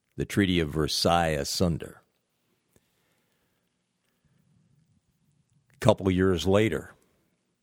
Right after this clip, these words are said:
he has amassed his forces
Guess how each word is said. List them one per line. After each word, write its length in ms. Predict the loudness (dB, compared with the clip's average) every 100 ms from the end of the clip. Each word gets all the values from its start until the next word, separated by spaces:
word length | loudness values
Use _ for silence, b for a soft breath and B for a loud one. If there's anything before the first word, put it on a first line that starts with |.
| _
he 160 | -4
has 160 | -2 -2
amassed 880 | 0 2 4 2 0 -4 -6 -8 -18 _ _ _ _
his 240 | -6 -6 -4
forces 840 | -4 -2 -2 -2 -4 -4 -6